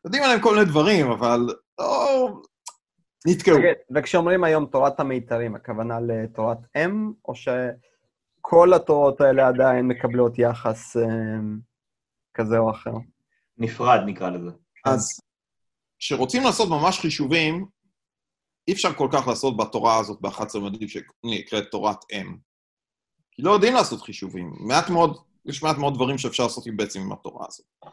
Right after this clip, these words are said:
Speaker 1: אז כל החישובים שעושים כמעט, זה ב-, לא את כולם, אבל כמעט כולם, זה בתורת המיתרים.
Speaker 2: כן.
Speaker 1: חושבים, רוצים להתנג-, לראות איך מיתרים מתנגשים, אז אפשר לעשות מיתר-,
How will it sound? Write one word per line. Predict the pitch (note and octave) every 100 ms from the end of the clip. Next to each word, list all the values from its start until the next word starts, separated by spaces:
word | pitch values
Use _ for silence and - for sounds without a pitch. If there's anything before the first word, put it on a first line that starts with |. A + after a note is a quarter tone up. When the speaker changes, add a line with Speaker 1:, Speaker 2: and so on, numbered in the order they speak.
| _ _
Speaker 1:
אז | C3
כל | D#3 B3
החישובים | B3 G3+ G#3+
שעושים | G3+ D#3+ - E3+ C#3
כמעט, | B2+ A#2 A2+ A#2+ _ _ _ _
זה | - G#2+
ב-, | G2 G2 A1 G1+ - - - - _ _ - -
לא | C#3 D#3
את |
כולם, | - E3 B2+
אבל | G#2+
כמעט | G#2+ C3+ E3+
כולם, | - A#2 A2 C#3+ - _ _ _ _ _
זה | G#2
בתורת | G2 G#2+ G#2+ A2 A2
המיתרים. | G2+ F#2+ F#2+ F2+ F2 - _ _ _
Speaker 2:
כן. | - G#2+ - _
Speaker 1:
חושבים, | - - A3+ G#3 D3
רוצים | A#2+ A2 C3+
להתנג-, | B2+ C3 A#2 -
לראות | A#2 A2 A#2
איך | A#2 - - -
מיתרים | B2 G#2 A2+ A#2
מתנגשים, | A2+ A#2 G#2+ - G3 A2+
אז | -
אפשר | - A2+
לעשות | - -
מיתר-, | G#2+ G#2+ A2 G2+